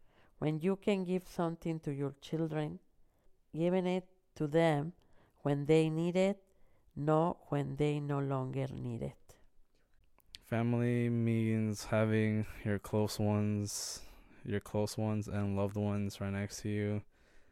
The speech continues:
Speaker 2: because no matter what or how you see, uh, it, their family, it could even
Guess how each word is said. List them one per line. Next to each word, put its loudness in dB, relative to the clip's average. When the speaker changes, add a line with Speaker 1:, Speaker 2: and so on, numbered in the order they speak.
Speaker 2:
because -4
no 0
matter 2
what 0
or -2
how -2
you -4
see, -4
uh, -4
it, -4
their -2
family, -4
it -6
could 0
even -2